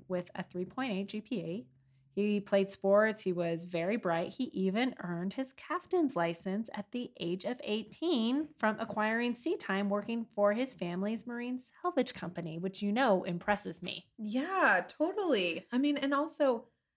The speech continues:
Speaker 2: we have a lot of nautical stories.
Speaker 1: Yeah, we do.
Speaker 2: Yeah, we do.
Speaker 1: Yeah.
Speaker 2: Interesting.
Speaker 1: So Michelle was a year younger than Conrad, so she was still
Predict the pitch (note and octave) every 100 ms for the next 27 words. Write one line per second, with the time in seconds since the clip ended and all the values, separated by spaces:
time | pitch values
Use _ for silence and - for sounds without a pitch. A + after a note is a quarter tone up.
0 | _ _ _ _ C4 D#4+ A#4 C5+ F#4+ D4
1 | C4+ G#3+ C4+ G#3+ G3+ F3+ D#3+ D#3+ F3 C#4+
2 | A#3+ D4+ D4+ C#4+ D4 D#4 C4+ B3+ C4 A#3+
3 | - _ _ _ _ _ _ _ _ _
4 | _ _ - A3+ - _ - C4 G3+ -
5 | G3+ G#3 _ _ _ _ _ _ _ _
6 | _ - - D4+ D4 C#4+ C#4 C4+ - C#4
7 | C#4+ C#4+ E4 G#4+ - E4 A3 G#3+ B3+ A3+
8 | F3+ F3 E3+ F3 D#3+ F3 - F#3 E3+ E3+
9 | E3 F3 A3+ C4+ - F#3 - A3+ C4 -
10 | G#3 F#3+ G3